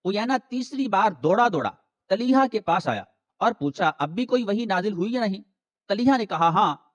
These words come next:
नाजिल हुई है।" उयैना ने पूछा, "क्या?" तलीहा ने जवाब दिया, "ये वही नाजिल हुई है कि तेरे पास भी वैसी ही चक्की है जैसी के मुसलमानों के पास है और तेरा जिक्र भी ऐसा है जिसे तू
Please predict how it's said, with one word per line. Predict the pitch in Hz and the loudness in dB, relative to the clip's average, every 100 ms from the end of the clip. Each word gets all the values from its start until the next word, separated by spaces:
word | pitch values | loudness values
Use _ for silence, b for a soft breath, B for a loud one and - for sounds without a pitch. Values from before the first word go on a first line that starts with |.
| _ 143 | _ -4
नाजिल | 180 196 226 | 0 -2 -2
हुई | 220 190 | -4 -4
है।" | - - _ _ _ | -8 -18 _ _ _
उयैना | 165 202 240 269 | -4 -2 -2 -2
ने | 233 | -4
पूछा, | 170 - 151 175 | -6 -2 -2 -2
"क्या?" | _ - - - _ _ _ _ | _ -6 -6 -8 _ _ _ _
तलीहा | 190 247 269 277 | -2 4 4 4
ने | 208 | 0
जवाब | 175 180 180 | 2 2 2
दिया, | 127 123 143 - _ _ - | -2 -2 -2 -6 _ _ -16
"ये | 117 240 277 | -6 0 2
वही | 254 247 | 2 2
नाजिल | 208 180 160 | 0 0 -2
हुई | 131 | -4
है | 113 127 - _ _ - | -2 -4 -6 _ _ -10
कि | 226 | -8
तेरे | - 147 156 214 | -4 -2 0 -2
पास | 170 165 185 | 0 -2 -4
भी | 127 131 143 _ - | -4 -4 -4 _ -8
वैसी | 117 180 214 226 | -2 -2 -2 -2
ही | 269 | -2
चक्की | 247 220 196 | -2 -8 -6
है | 131 135 _ _ - | -4 -4 _ _ -18
जैसी | 123 185 202 247 240 | -4 -2 -2 -6 -8
के | 214 214 | -6 -6
मुसलमानों | 170 202 175 156 147 175 175 | -6 -4 -4 0 0 0 -4
के | 220 | -4
पास | 196 123 - | -2 -4 -8
है | - _ _ _ _ 190 | -20 _ _ _ _ -2
और | 208 - | -2 0
तेरा | 208 269 | 2 2
जिक्र | 208 208 143 | 0 -4 -4
भी | 135 - _ _ - | -4 -6 _ _ -6
ऐसा | 160 196 247 226 | -2 0 2 2
है | 196 214 | 2 0
जिसे | 185 233 262 | -6 -6 -6
तू | - | -6